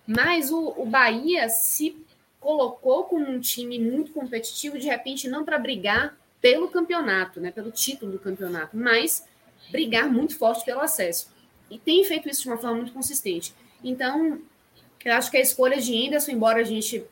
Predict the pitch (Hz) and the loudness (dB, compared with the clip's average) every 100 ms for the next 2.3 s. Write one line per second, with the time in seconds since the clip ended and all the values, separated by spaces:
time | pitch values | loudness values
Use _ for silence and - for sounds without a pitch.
0 | _ - 208 208 196 202 202 202 254 302 | _ -6 -4 -2 0 0 0 -2 -2 2
1 | 208 185 190 202 226 226 262 247 196 202 | 2 2 -2 0 2 2 2 -2 -4 -4
2 | - 233 | -4 -6